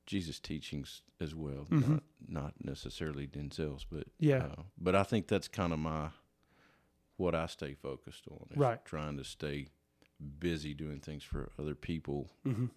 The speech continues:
Speaker 1: um, and that keeps me focused and keeps
Speaker 2: Yeah.
Speaker 1: my eye on the ball a little bit. Did that answer your
Speaker 2: It
Speaker 1: question,
Speaker 2: totally
Speaker 1: or did I
Speaker 2: did.
Speaker 1: spin out a little bit?
Speaker 2: No, no, it totally did, and I think in a, in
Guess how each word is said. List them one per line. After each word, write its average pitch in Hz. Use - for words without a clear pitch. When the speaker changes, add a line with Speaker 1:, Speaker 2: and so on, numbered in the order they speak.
Speaker 1:
um, 69
and 76
that 78
keeps -
me 67
focused -
and -
keeps 135
Speaker 2:
Yeah. 123
Speaker 1:
my -
eye 135
on 131
the 131
ball -
a -
little 120
bit. -
Did 92
that 117
answer 139
your 90
Speaker 2:
It -
Speaker 1:
question, -
Speaker 2:
totally 202
Speaker 1:
or 95
did 160
I 95
Speaker 2:
did. -
Speaker 1:
spin -
out 82
a 71
little -
bit? -
Speaker 2:
No, 226
no, 190
it 165
totally 202
did, 185
and 165
I 160
think 202
in 160
a, 143
in 165